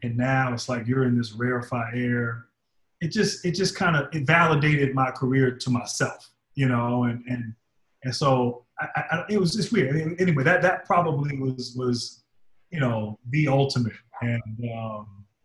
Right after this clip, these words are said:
to, to, you know, to be, you know, to be enshrined into the Hall of Fame,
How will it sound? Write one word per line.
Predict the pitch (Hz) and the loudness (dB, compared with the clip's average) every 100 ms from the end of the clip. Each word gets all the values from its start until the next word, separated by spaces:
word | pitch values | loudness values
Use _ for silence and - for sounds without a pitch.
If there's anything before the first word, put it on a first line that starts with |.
| _ - | _ -6
to, | 120 | -6
to, | 110 123 113 - _ | -4 -6 -6 -8 _
you | - | -12
know, | 120 110 - _ _ _ _ _ _ _ _ _ _ _ - | -10 -10 -18 _ _ _ _ _ _ _ _ _ _ _ -10
to | |
be, | 131 135 - | -8 -8 -8
you | 160 | -8
know, | 120 | -8
to | - | -8
be | 127 143 | -6 -6
enshrined | 127 139 156 131 113 | -4 -2 -2 -4 -6
into | 120 | -6
the | 123 | -4
Hall | 123 131 120 | -4 -4 -4
of | |
Fame, | 139 135 104 | -6 -6 -10